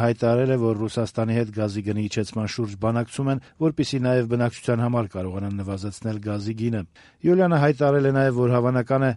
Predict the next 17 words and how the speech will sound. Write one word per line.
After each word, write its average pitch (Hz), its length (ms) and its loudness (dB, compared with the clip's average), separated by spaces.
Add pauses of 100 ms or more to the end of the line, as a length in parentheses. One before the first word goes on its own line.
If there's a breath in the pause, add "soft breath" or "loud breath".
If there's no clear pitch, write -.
(160)
ապրիլի 135 400 0
յոթին 120 400 0
Հայաստան 110 540 0
այցելող 107 460 -4
Ռուսաստանի 110 600 -4
վարչապետ 104 480 -4
Դմիտրի 104 420 -4
Մեդվեդևը 113 540 0
հայտարարի 101 460 -2 (100)
գազի 98 300 -4
գնի 107 180 -2
իջեցման 113 480 -4
մասին։ 127 300 -2 (340 loud breath)
"Զարմանալի 196 460 4 (100)
իրավիճակ 139 400 4
է 127 80 2
ստեղծվում։ 101 500 -4